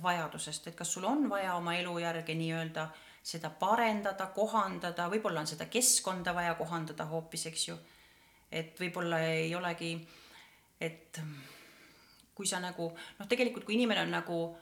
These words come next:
istub ratastoolis, tema ainuke, see ongi see, et ta ei saa kõndida, eks ju. Siis tegelikult, kui tal käed töötavad, pea töötab, ta saab ju täiesti ühiskonnaelust osa võtta, eks ju. Et tegelikult, äh, ei olegi ju vaja siis mitte, noh, teda ei saagi siis parendada, ütleme, kui ta on nagu selle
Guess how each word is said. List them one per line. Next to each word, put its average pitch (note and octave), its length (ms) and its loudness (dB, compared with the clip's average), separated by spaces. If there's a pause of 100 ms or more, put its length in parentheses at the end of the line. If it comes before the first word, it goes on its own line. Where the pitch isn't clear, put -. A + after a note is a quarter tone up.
(280)
istub A3+ 240 0
ratastoolis, G3 640 2
tema F3 240 0
ainuke, G3+ 420 2
see G3 200 0
ongi F#3+ 160 -4
see, E3 100 -4
et E3 60 -14
ta E3+ 80 -2
ei D#3+ 40 -2
saa F3 140 -2
kõndida, E3 420 -2
eks - 160 -6
ju. D#3 160 -12
Siis F3 160 -6
tegelikult, F3+ 380 -2
kui F3+ 100 -10
tal E3 160 -2
käed G#3+ 340 6
töötavad, G3+ 460 -6
pea G3+ 220 0
töötab, F#3 300 -10
ta G3+ 100 -4
saab G3+ 180 -2
ju - 60 -6
täiesti F#3 560 -2
ühiskonnaelust F3 680 0
osa D3+ 200 -6
võtta, C#3+ 260 -12
eks - 180 -8
ju. E3+ 80 -18 (440)
Et F3 100 -10
tegelikult, G#3+ 680 0
äh, E3+ 300 2 (880)
ei E3+ 320 2
olegi F3 580 0
ju D#3+ 100 2 (640)
vaja E3+ 280 0
siis - 220 -4
mitte, E3+ 320 -4
noh, F3 200 -4
teda G#3+ 200 2
ei F#3+ 60 4
saagi E3+ 280 6
siis D3+ 180 -2
parendada, D#3 380 0
ütleme, D#3+ 260 -4
kui E3 120 -2
ta D#3+ 60 0
on E3 100 0
nagu E3 120 -2
selle D3+ 280 0